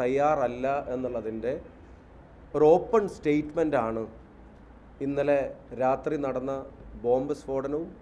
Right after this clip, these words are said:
ഇന്ന് നടന്ന മരണവും. ബോംബ് നിർമ്മിക്കുന്നതിനിടയിൽ കയ്യിലിരുന്ന് പൊട്ടിയിട്ടാണ് ഇതുണ്ടായത് എന്നുള്ളത് എഫ് ഐ ആറിൽ ഉൾപ്പെടെ വന്നു കഴിഞ്ഞു. സി പി ഐ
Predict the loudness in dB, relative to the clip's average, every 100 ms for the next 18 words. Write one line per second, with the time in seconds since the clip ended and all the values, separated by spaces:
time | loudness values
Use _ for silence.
0 | -20 -20 -20 -20 -14 -6 0 0 0 -2
1 | -2 -4 -8 -8 -8 -10 -20 -20 -20 -20
2 | -20 -20 -20 -20 -20 -20 -20 -20 -20 -20
3 | -16 2 8 8 8 6 4 4 0 0
4 | 0 2 2 2 2 2 2 2 2 2
5 | 0 -2 -2 -2 0 0 0 0 0 -2
6 | -2 -2 0 2 2 2 0 -2 -4 -4
7 | -4 -6 -8 -14 -18 -20 -20 -20 -8 -2
8 | 0 2 4 4 4 2 0 2 2 0
9 | -2 -2 0 0 -2 -6 -12 -20 -20 -20
10 | -20 -20 -20 -20 -20 -20 -20 -12 0 0
11 | 6 8